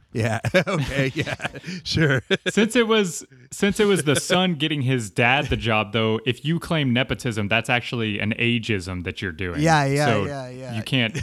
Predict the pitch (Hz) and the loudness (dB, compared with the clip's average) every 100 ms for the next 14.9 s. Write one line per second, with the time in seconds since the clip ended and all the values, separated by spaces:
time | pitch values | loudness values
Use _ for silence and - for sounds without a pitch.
0 | - 110 104 120 104 107 98 90 85 82 | -8 -12 -6 -4 -4 -4 -6 -6 -10 -14
1 | _ - _ - 90 113 110 110 104 90 | _ -20 _ -16 0 2 4 4 2 0
2 | - - - - - 107 - - - 110 | -6 -12 -16 -14 -8 -8 -8 -16 -6 -4
3 | - 123 110 113 104 104 104 117 135 151 | 0 2 2 2 2 2 4 4 4 2
4 | 196 - _ - - - 180 170 - 190 | 0 -8 _ -18 -16 4 6 8 6 6
5 | 180 160 160 - 147 143 - 190 226 156 | 6 4 0 -2 -4 -4 0 4 4 4
6 | 170 160 147 151 180 185 165 160 143 131 | 2 2 4 6 6 6 4 4 4 2
7 | - 135 139 175 156 131 135 131 117 170 | 0 2 4 6 6 4 4 4 6 6
8 | 147 165 131 131 - - 165 185 180 170 | 6 4 4 4 0 2 6 6 4 2
9 | - _ _ _ _ _ - 196 214 202 | -4 _ _ _ _ _ 2 4 4 4
10 | 165 160 - 156 135 139 127 117 - 117 | 4 2 4 4 4 4 2 0 -2 -4
11 | 98 - 131 _ - - - _ - 120 | -6 -12 -18 _ -20 -20 -20 _ -4 0
12 | 151 151 135 - - - 185 185 - 175 | 6 6 6 2 -2 4 4 4 4 6
13 | 165 - - - _ _ _ - 120 117 | 6 2 -8 -18 _ _ _ 0 0 2
14 | 127 151 151 123 127 135 143 151 151 | 2 4 2 2 4 6 6 4 2